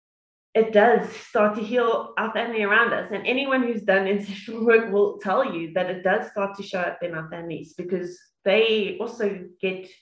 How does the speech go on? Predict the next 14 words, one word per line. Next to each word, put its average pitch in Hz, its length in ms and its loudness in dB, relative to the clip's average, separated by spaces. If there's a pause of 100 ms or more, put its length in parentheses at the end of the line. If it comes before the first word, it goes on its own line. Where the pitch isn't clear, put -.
(100)
healing 190 360 -2
from 175 140 -8
us 175 200 -10
doing 190 280 0
this. - 420 -12
They - 280 2
also 202 300 -2
are 185 60 -6
the 190 60 -2
ones 175 320 -8
that 175 280 -10 (760)
get 214 260 0
to 196 420 0 (220)
experience, 202 920 0